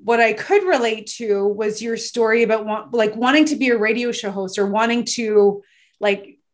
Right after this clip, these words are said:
not necessarily be a radio host for myself, but wanting to be heard in a way. So let's start off with that story. Talk about you, talk about your life as a radio host.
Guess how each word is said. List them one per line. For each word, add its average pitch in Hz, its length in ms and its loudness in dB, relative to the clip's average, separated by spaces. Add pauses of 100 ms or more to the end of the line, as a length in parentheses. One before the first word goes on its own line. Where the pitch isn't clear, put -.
(140)
not 247 300 -2
necessarily 226 640 -2
be 214 200 -2
a 190 80 -2
radio 214 440 0
host 277 400 -6
for 247 100 -6
myself, 202 680 0 (100)
but 196 400 0
wanting 226 400 0
to 349 160 -4
be 240 200 -4
heard 359 480 2
in 208 200 -2
a 190 80 -2
way. 170 360 -6 (360)
So 247 600 4 (180)
let's 277 360 2
start 370 260 2
off 320 220 2
with 285 180 -6
that 226 300 0
story. 202 320 -6
Talk 262 240 -4
about 285 240 -4
you, 254 260 -4
talk 214 260 -6
about 226 440 0 (180)
your 233 160 -2
life 226 260 -2
as 220 100 -6
a 226 80 -2
radio 202 420 -2
host. - 500 -18